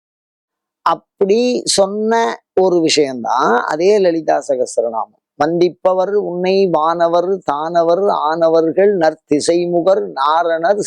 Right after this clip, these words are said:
சிந்தையுள்ளே பந்திப்பவர் அழியா பரமானந்தர் பாரில் உன்னை சந்திப்பவர்க்கு எளிதாம் எம்பிராட்டினின் தன்னழியேன்னு" சொல்லுவார். அபிராமி பட்டர் என்ன சொல்லுவார்னா,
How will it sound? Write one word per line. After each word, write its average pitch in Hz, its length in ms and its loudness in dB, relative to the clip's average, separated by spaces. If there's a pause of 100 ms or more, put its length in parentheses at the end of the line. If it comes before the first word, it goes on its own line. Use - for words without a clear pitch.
சிந்தையுள்ளே 180 880 2
பந்திப்பவர் 170 840 0
அழியா 180 880 2
பரமானந்தர் 151 1040 0 (460)
பாரில் 220 500 2
உன்னை 196 300 -2 (140)
சந்திப்பவர்க்கு 190 800 0
எளிதாம் 160 520 2
எம்பிராட்டினின் 160 840 -2 (100)
தன்னழியேன்னு" 151 460 0
சொல்லுவார். 131 340 0
அபிராமி 156 320 -2
பட்டர் 131 260 -2
என்ன 147 80 -2
சொல்லுவார்னா, 127 760 0